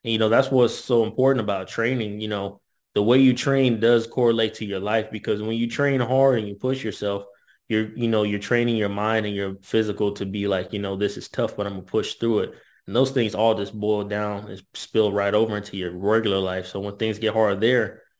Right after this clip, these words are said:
you know, you're already used to pushing. So you just correlate that thing to your, your day, day-to-day life, your job, your relationships. You say, "Oh, it's hard now, but if I push through,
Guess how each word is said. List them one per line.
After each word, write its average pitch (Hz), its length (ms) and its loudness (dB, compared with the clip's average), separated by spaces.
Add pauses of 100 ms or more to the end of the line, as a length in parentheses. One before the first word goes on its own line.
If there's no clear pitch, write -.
(120)
you 110 80 -4
know, 107 60 0
you're 110 220 0
already 107 180 0
used 110 200 -6
to 98 80 -10
pushing. 117 520 -2 (100)
So - 160 -8
you 107 120 -4
just 104 260 -4
correlate 110 500 0
that 104 240 -2
thing 110 200 -2
to 107 100 -6
your, 92 240 -6 (280)
your 95 100 -8
day, 101 160 2
day-to-day 107 480 0
life, 107 300 2
your 95 120 -8
job, 104 380 0
your 98 100 -4
relationships. 98 720 -4
You 101 60 -10
say, 98 220 -8
"Oh, 95 160 -4
it's - 80 -14
hard 104 300 -2
now, 107 180 -2
but 95 120 -4
if - 120 -10
I 95 100 -4
push - 340 -2
through, 123 440 2